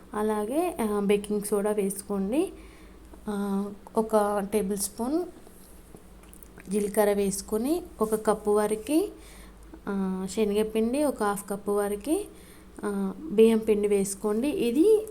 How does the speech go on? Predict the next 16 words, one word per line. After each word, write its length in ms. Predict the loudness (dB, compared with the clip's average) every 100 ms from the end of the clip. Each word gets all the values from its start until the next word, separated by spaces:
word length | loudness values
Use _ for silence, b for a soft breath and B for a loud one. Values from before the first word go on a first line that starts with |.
| -4
కన్సిస్టెన్సీకి 920 | 0 0 0 -4 0 0 0 -2 0
తగ్గట్టు 480 | 2 2 2 0 -2
కలుపుకోండి. 680 | 0 0 0 -2 0 2
పిండి 360 | 2 2 2 2
అనేది 440 | 0 0 0 0 -2 B B B -2
మీకు 220 | 0 0
గారెలు 500 | 4 4 6 4 8
వేయడానికి 600 | 8 6 4 0 -2 -2
ఈజీగా 500 | 0 0 -2 0 -2
ఉంటే, 440 | -2 -2 -2 -2 B B B B -4
ఎంతైతే 380 | -2 4 4 4
సరిపోతుందో 720 | 2 0 2 0 0 -2 0
అంత 280 | 0 0 0
అడ్జస్ట్ 420 | 0 0 -2 -2
చేస్తూ 260 | -4 -2 4
వేసుకోండి. 840 | 4 4 -2 -4 -2 2 0